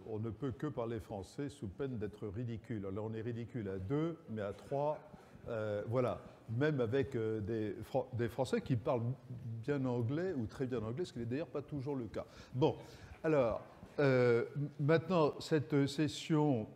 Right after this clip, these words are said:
est consacrée au problème du climat et de l'environnement, un, un, un thème, euh,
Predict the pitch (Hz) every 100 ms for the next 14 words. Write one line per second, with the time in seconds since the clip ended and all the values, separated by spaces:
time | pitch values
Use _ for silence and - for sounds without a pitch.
0 | - 131 123 - 131 139 123 - 139 113
1 | - 143 120 110 - 143 135 135 113 90
2 | - - - - 151 117 120 117 104 104
3 | 104 127 156 175 175 - 110 107 110 110
4 | 110 117 104 143 117 101 98 98